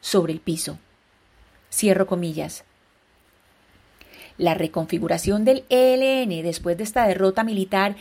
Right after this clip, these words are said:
y tras una serie de decisiones en sus filas puso en el escenario a Medellín. Esto hizo que, a diferencia de las farc y el E P L, el E L N haya tenido una impronta más urbana.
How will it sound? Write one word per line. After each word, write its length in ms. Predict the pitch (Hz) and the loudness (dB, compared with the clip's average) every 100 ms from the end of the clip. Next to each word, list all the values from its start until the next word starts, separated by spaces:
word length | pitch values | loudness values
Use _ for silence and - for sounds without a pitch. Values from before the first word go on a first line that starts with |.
| - - | -16 -8
y 100 | 254 | -2
tras 260 | 254 233 254 | 2 0 0
una 180 | 277 | -2
serie 280 | 285 294 285 | 0 0 2
de 60 | 269 | 0
decisiones 560 | 208 185 - 202 220 | 0 -6 -4 -4 -4
en 100 | 247 | -4
sus 260 | 226 233 220 | -6 -8 -6
filas 400 | 240 208 208 208 - - _ | -2 0 -2 -4 -12 -20 _
puso 420 | 285 277 262 294 208 | 2 2 4 2 2
en 100 | 175 | -2
el 120 | 165 | -4
escenario 680 | - 165 196 220 233 247 - - | -4 -4 -2 -2 -2 -6 -10 -6
a 100 | 220 | -4
Medellín. 720 | 226 220 220 196 160 160 170 _ _ _ _ _ _ _ _ _ _ _ _ _ - - - | -2 -2 -2 -2 -6 -6 -12 _ _ _ _ _ _ _ _ _ _ _ _ _ -20 -18 0
Esto 260 | 277 - 311 | 2 4 4
hizo 260 | 311 320 320 | 4 2 2
que, 240 | 247 254 | 2 2
a 60 | 190 | 0
diferencia 480 | 170 165 165 240 247 | -4 -4 -6 -4 -4
de 80 | |
las 240 | 180 156 - | -4 -6 -2
farc 320 | - 175 - | 0 0 -4
y 140 | 170 151 | -8 -6
el 100 | - | -2
E 140 | 196 | -2
P 280 | 202 254 214 | 4 4 4
L, 220 | 202 226 - - - | 0 -4 -10 -14 -4
el 180 | 165 170 - | -4 -2 2
E 320 | 240 262 - | 6 6 4
L 500 | 233 240 240 240 262 | 0 0 2 4 4
N 220 | 202 170 - | 2 -2 -4
haya 260 | 190 202 | -4 -4
tenido 300 | 202 170 175 | -4 -4 -4
una 160 | 196 214 | -2 -2
impronta 760 | 220 214 240 254 254 254 269 | -2 0 4 4 4 -2 -4
más 380 | 240 220 202 - | -2 0 0 -2
urbana. 480 | 160 160 156 156 | -4 -4 -6 -10